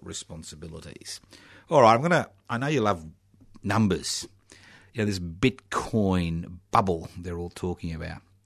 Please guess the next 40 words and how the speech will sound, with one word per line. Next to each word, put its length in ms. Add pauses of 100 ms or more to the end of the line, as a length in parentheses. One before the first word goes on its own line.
(520)
I 40
wouldn't 220
even 140
know 80
what 100
a 40
bloody 340
Bitcoin 640
is, 160
let 100
alone 300
have 180
one. 240 (560)
But 360 (340)
I'm 80
gonna 120
throw 220
some 240
numbers 340
at 280
you. 160 (720)
And 380
then 260
we're 60
gonna 120
do 140
a 20
little 160
bit 140
of, 160
uh, 180 (460)
lateral 420
thinking. 420
I'm 60
gonna 160
throw 240
some 220
numbers 280
at 280
you. 120